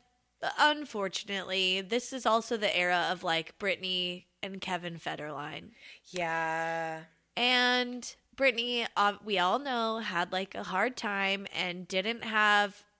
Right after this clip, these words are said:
Speaker 1: strong guidance in her life as she
Speaker 2: Mm-hmm.
Speaker 1: was becoming an adult, and she started making some real bad choices.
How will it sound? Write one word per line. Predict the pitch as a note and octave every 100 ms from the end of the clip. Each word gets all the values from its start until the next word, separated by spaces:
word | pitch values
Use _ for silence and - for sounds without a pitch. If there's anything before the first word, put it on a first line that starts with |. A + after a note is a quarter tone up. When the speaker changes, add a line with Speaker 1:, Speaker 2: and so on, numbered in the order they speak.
| _ -
Speaker 1:
strong | - - G#3 G3+ G3 G3+ G3 F#3 - A#3+
guidance | A#3 B3 A#3+ A3+ A3+
in | A3+
her | G#3+ A3+
life | G#3+ G3 G#3 G3
as | - F3
she | - G#3
Speaker 2:
Mm-hmm. | G#3+
Speaker 1:
was | G#3+ E3+ - G#3+
becoming | A3+ - A3 A3
an | A3+
adult, | A#3 G#3+ F3+ F3 F3 -
and | F3+ F3
she | -
started | F3 - D#3 F3+
making | G3+ G3+ G#3 G#3
some | G#3 G#3
real | G#3 G#3+
bad | G#3+ G#3+ G#3
choices. | - F3 E3 F3 E3+ F3 -